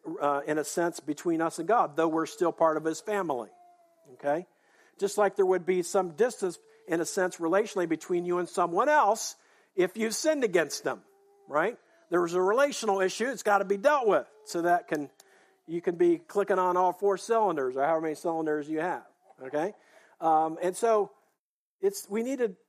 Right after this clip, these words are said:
we need to think about that, right? Where the scriptures in the Psalm says, um, the psalmist says, you know, "Search my heart and see if there's any hurtful way in me."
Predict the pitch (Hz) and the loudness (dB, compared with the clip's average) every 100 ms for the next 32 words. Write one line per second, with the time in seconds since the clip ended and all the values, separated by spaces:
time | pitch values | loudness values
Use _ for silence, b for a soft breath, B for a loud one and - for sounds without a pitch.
0 | - 226 269 233 269 233 202 160 160 151 | -8 -6 -6 -4 -2 2 2 2 2 2
1 | 220 196 190 185 175 - 226 - 208 175 | 0 0 -2 -4 -6 -4 -4 -2 -2 -2
2 | - 170 170 - 208 208 196 - 202 180 | -4 -4 -4 -2 0 2 0 -2 0 0
3 | 165 - b b b - 156 147 139 160 | -4 -14 b b b -6 -2 0 -2 -4
4 | 156 220 214 196 - 190 165 165 147 - | -4 0 0 0 -2 -4 -2 -4 -2 -2
5 | 233 233 214 208 202 180 202 214 - 190 | -2 -4 -6 -4 -2 0 -2 -2 -8 -2
6 | 208 208 196 185 185 190 185 196 - 196 | -2 0 -2 0 -2 -2 -2 -4 -2 -2
7 | 196 269 262 170 143 117 | 0 0 0 -2 -4 -6